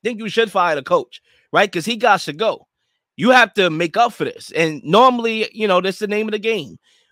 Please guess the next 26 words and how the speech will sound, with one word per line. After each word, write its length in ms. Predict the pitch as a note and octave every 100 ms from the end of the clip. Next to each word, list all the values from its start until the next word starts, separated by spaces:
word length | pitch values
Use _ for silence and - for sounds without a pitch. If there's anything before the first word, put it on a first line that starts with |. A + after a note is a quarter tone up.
| -
When 240 | D3 E3
you 240 | F#3 C3+ - _ -
choke 280 | D#3+ A3+
like 220 | G#3 A3 A3
this 220 | A3 A3
and 100 | D3+
collapse 400 | C#3+ D#3+ G3+ -
like 240 | G#3 G3+
this, 300 | G#3 A#3+ -
chances 400 | - G3+ A3 G3+
are 280 | G#3 A#3 C4+ - _ _
the 100 | C3
coach 280 | - B3+ C#4
is 80 | F#3+
gonna 180 | A#3+
go. 360 | A#3 B3 B3+ - _ _ _ _ _ _
Right? 240 | F#3 B3+
When 80 | A3+
the 80 | G3
Clippers 420 | - B3+ - A#3
choked 320 | - - A#3+
in 100 | A#3
that 180 | B3 B3
bubble, 340 | A3+ C4 D4+ C#4+
who 200 | C4 D4
went? 340 | C#4 - -